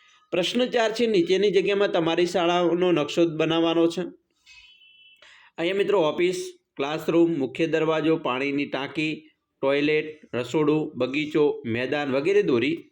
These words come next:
શકો. મિત્રો અહીંયા આપણે એક મ-, નકશો દોરેલો છે, જેની અંદર સૌ પ્રથમ અહીંયા પ્રવેશ દ્વાર છે, બરાબર, મુખ્ય ગેટ છે, પછી મેદાન છે, અહીંયા બગીચો છે. મિત્રો અહીંયા પાણીની ટાંકી લેવાની બાકી છે, બરાબર, અહીંયા પાણીની ટાંકી આવી ગઈ છે.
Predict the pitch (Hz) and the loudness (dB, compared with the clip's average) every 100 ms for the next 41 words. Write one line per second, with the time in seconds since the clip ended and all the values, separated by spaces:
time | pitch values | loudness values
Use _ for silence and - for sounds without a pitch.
0 | - - 113 - - _ _ - - _ | -10 -8 -8 -12 -20 _ _ -20 -20 _
1 | 156 170 247 240 226 226 202 180 160 156 | -2 2 2 2 0 0 0 0 0 0
2 | 151 - 196 185 190 196 196 196 196 165 | -2 0 2 4 4 4 4 2 2 2
3 | 156 165 160 160 160 160 - 143 143 143 | 2 0 0 -2 0 0 0 -2 -2 0
4 | 143 139 - 131 143 147 151 147 147 160 | 0 -4 -2 0 0 0 -2 -2 0 -4
5 | 160 - 117 139 190 151 123 - 143 143 | -6 -6 -4 0 0 -2 -4 -4 -2 -2
6 | 147 147 156 - _ - - _ 139 - | -2 -4 -6 -8 _ -20 -20 _ -8 -4
7 | 131 135 139 151 147 165 139 120 117 123 | -2 -2 -2 -4 -2 -2 -2 -2 -2 -2
8 | 151 147 147 147 151 - - _ _ 127 | -4 0 0 0 -4 -4 -12 _ _ -8
9 | 127 143 139 139 131 135 143 139 120 117 | -4 -2 -2 -4 -4 -2 -2 -4 -4 -6
10 | 143 135 139 139 139 135 139 139 156 143 | -4 -2 -2 -2 -4 -4 -6 -4 -4 -6
11 | - 117 143 170 143 131 123 131 135 127 | -6 -4 -2 0 -2 -2 -4 -2 -4 -4
12 | 120 113 147 143 143 139 147 135 156 | -6 -4 -4 0 0 -2 -4 -4 -8